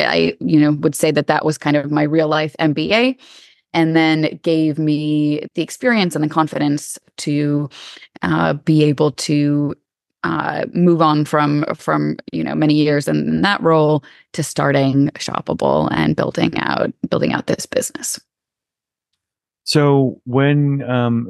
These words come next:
Speaker 2: so, so let's start from the kind of the beginning. How did you get your first
Speaker 1: Yeah.
Speaker 2: customer with Shoppable?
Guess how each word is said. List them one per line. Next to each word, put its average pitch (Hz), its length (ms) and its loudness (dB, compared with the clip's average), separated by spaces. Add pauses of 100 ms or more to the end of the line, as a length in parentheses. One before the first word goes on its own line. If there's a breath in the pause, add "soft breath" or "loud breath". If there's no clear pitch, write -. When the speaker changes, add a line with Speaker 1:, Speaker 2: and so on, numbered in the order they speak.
Speaker 2:
so, 117 180 -12
so 131 320 -2
let's 160 200 0
start 165 340 0 (160)
from 135 160 2
the 123 80 2
kind 135 220 0
of 120 40 2
the 117 60 2
beginning. 110 380 0
How 107 180 -2
did 135 160 0
you 127 60 0
get 127 120 0
your 123 80 0
first 127 200 0
Speaker 1:
Yeah. 240 80 4
Speaker 2:
customer 123 320 0
with 87 120 -6
Shoppable? 92 440 -4